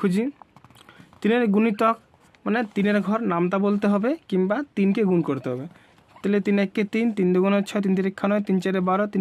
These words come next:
পনেরো এমনি নামতা যত দূর সে বলে যেতে পারে। তাহলে শেষ হবে না গুণ করে গেলে, তাহলে তিনের গুণিতক মানে অসংখ্য, যত ইচ্ছে গুণ করতে পারি আমরা। চারের গুণিত, পাঁচের গুণিতক সেরকম পাঁচের নামতা বলবো, কিংবা পাঁচকে গুণ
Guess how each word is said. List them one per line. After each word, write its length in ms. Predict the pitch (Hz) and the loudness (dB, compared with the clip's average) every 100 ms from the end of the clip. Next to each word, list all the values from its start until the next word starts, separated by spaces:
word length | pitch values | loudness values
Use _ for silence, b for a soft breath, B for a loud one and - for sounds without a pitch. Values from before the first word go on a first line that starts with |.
| 185 | -2
পনেরো 160 | 190 202 | 0 0
এমনি 100 | 202 196 | 0 0
নামতা 200 | 196 202 196 | 0 0 0
যত 80 | 196 | 0
দূর 80 | 214 | 0
সে 60 | 208 | 0
বলে 80 | 202 | 0
যেতে 100 | 196 | 0
পারে। 120 | 202 226 B B B B B - | -2 -6 B B B B B -6
তাহলে 160 | 202 185 | -4 -2
শেষ 120 | 214 214 | -2 0
হবে 120 | 220 | 0
না 40 | 208 202 | 2 2
গুণ 100 | 208 | 2
করে 120 | 214 196 | 2 2
গেলে, 140 | 196 262 | 0 -2
তাহলে 160 | - 170 | -6 -4
তিনের 140 | 202 202 | 0 2
গুণিতক 200 | 202 214 | 2 0
মানে 100 | 214 196 | 0 0
অসংখ্য, 320 | 208 175 131 147 | 0 0 -2 -4
যত 120 | 185 233 | -4 -2
ইচ্ছে 100 | 208 | 0
গুণ 80 | 180 151 | 0 0
করতে 120 | 147 | -2
পারি 80 | 127 | -6
আমরা। 100 | 127 180 B B B B - | -8 -14 B B B B -6
চারের 160 | 185 208 | -2 0
গুণিত, 200 | 220 208 202 | 0 -2 -4
পাঁচের 180 | 190 220 | -2 0
গুণিতক 260 | 220 208 220 214 | 0 0 -4 -2
সেরকম 240 | 214 226 208 | -4 -2 -2
পাঁচের 220 | 202 220 214 | -2 0 0
নামতা 200 | 214 220 | 0 0
বলবো, 200 | 226 226 214 | 0 -2 0
কিংবা 160 | 208 214 208 | 0 0 -2
পাঁচকে 180 | 202 196 | -2 0
গুণ 100 | 202 | 0